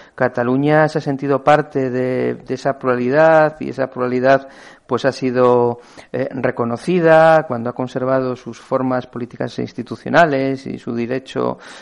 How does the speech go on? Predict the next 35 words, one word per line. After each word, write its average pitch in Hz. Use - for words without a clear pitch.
privativo, 127
y 117
Cataluña 113
yo 127
creo 135
que 131
ha -
sido 131
una 135
parte 156
muy 135
leal 123
de, 113
de, 113
y -
estoy -
convencido 120
de, 110
de, 113
de, 113
de 117
ese 127
proyecto. 127
No 135
olvidemos 139
que 170
el 147
nacionalismo 123
catalán 135
fue 143
parte 131
del 120
conste-, -
consenso 123
constitucional 123